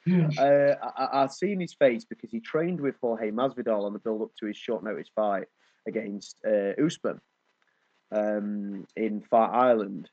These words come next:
Speaker 2: I don't know if you remember that one, the, the
Speaker 1: Yeah.
Speaker 2: short-notice one. Yeah, he trained with Usman at American Top Team on the build-up to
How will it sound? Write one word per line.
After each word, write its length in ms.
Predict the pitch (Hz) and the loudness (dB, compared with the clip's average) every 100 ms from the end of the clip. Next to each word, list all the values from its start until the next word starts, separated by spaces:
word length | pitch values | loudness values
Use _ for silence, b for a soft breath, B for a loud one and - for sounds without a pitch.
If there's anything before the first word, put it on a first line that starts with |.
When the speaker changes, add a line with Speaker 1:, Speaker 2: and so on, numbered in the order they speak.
| - | -12
Speaker 2:
I 40 | |
don't 40 | 101 | -10
know 20 | |
if 80 | 95 | -4
you 80 | 107 | -2
remember 280 | 107 101 | -2 -4
that 160 | 104 92 | -4 -4
one, 200 | 104 95 _ _ _ _ _ _ - | -4 -4 _ _ _ _ _ _ -6
the, 140 | 110 | -4
the 140 | 92 110 | -4 -4
Speaker 1:
Yeah. 80 | |
Speaker 2:
short-notice 600 | 139 110 98 110 90 101 101 | 0 0 4 2 2 -4 -4
one. 220 | 95 95 _ _ _ - | -4 -6 _ _ _ 0
Yeah, 280 | 113 101 - _ _ _ | 0 0 -6 _ _ _
he 60 | - | -12
trained 340 | - 147 147 | 2 4 4
with 160 | 123 120 | 2 0
Usman 320 | 127 120 107 | 0 -2 -6
at 60 | 98 | -4
American 380 | 113 113 113 104 | -2 -2 -4 -4
Top 260 | 123 117 | 0 -2
Team 200 | - 95 98 | -4 -6 -6
on 60 | |
the 60 | 101 | -4
build-up 360 | 110 107 98 | -2 -2 -4
to 80 | _ | _